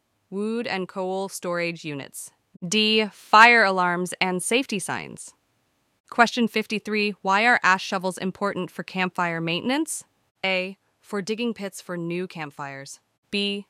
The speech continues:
For transferring ash to storage units. C. For cleaning out fire pits and ensuring they're ready for the next use. D. For spreading ash evenly for a smooth burning surface. Question fifty-four.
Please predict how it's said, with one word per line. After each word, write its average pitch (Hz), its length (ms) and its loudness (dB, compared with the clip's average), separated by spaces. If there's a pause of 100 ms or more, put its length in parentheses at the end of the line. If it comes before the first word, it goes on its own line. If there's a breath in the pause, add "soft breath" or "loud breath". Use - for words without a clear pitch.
For 190 180 -4
transferring 185 600 -2
ash 156 240 -6
to 165 100 -12
storage 165 420 -6
units. - 480 -14 (380)
C. 190 520 -2 (180)
For 196 160 -2
cleaning 220 360 2
out 180 180 2
fire 254 320 4
pits - 460 -8 (160)
and 180 140 0
ensuring 220 520 0
they're 170 180 0
ready 196 300 0
for 185 140 -6
the 170 120 -2
next - 360 -4
use. 151 460 -10 (760)
D. 175 420 0 (340)
For 196 140 -6
spreading 185 480 0
ash 208 460 4
evenly 233 480 0
for 185 200 -6
a 170 80 -4
smooth 190 500 -4
burning 160 340 -4
surface. - 600 -14 (1200)
Question 208 340 -4
fifty-four. 165 800 -12